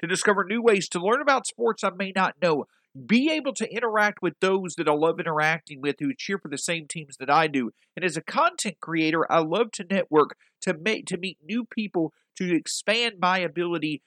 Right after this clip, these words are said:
to bring the best content to my listeners as much as I can. A great source for all of that, and just in general, a great source to enhance your fandom is the Locker Room app, changing the way we talk about sports. Head to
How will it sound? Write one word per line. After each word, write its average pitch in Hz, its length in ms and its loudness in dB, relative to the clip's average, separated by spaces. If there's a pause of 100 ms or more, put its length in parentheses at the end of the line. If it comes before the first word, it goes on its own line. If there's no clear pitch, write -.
(120)
to 165 100 -8
bring 190 160 -6
the 165 80 -8
best 170 260 4
content 170 460 -2
to 165 100 -8
my 151 100 2
listeners 143 460 -6
as 135 160 -8
much 135 180 -6
as 131 120 -8
I 131 80 -2
can. 135 260 -8 (180)
A 190 120 0
great 262 480 0
source 226 420 2
for - 240 -2
all 302 260 4
of 214 100 0
that, - 280 -4
and 165 100 -14
just 330 240 -8
in 196 160 -12
general, 175 440 0 (240)
a 156 80 2
great 196 400 2
source 185 320 -2
to 165 120 -8
enhance 151 440 -6
your 156 120 0
fandom 139 380 -4 (260)
is 151 200 -2
the 147 100 0
Locker 135 400 2
Room 98 140 -16
app, 92 200 -6
changing 240 440 -6
the 208 80 -2
way 185 160 0
we 165 160 -6
talk 135 260 2
about 131 240 -2
sports. - 380 -6 (340)
Head 262 220 6 (160)
to 226 320 -2